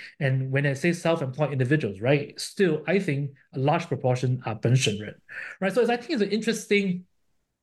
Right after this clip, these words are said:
legacy from the pre-national health insurance period that goes on into post, quote unquote, supposedly national health insurance, right, in Taiwan.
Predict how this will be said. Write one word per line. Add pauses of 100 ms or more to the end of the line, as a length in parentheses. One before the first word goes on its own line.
(240)
legacy (400)
from
the (500)
pre-national
health
insurance
period (380)
that
goes
on
into
post, (260)
quote
unquote,
supposedly (260)
national
health
insurance,
right, (380)
in
Taiwan.